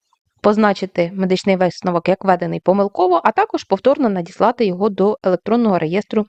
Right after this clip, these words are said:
листків непрацездатності. Також ми можемо переглянути інформацію про інтеграційні процеси.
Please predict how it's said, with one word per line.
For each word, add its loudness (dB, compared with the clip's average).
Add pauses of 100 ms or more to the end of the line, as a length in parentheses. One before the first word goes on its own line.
(240)
листків -2
непрацездатності. -6 (840)
Також 0
ми 0
можемо 0
переглянути 0
інформацію 0
про 0
інтеграційні -2
процеси. -4